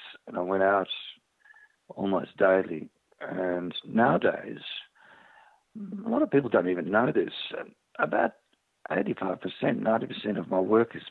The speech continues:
plein air work. Anything you see on the internet, anything you see in exhibitions,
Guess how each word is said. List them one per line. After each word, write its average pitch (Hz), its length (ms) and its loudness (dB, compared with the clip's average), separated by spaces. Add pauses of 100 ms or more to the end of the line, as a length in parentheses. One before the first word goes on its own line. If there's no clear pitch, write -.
plein 107 260 2
air 98 160 0
work. - 440 2 (240)
Anything 120 360 4
you 90 120 2 (140)
see 113 260 4
on 90 60 0
the 90 60 -2
internet, 92 500 -4
anything - 360 -6
you - 80 -12 (160)
see 101 300 -4 (680)
in - 100 0
exhibitions, 101 680 2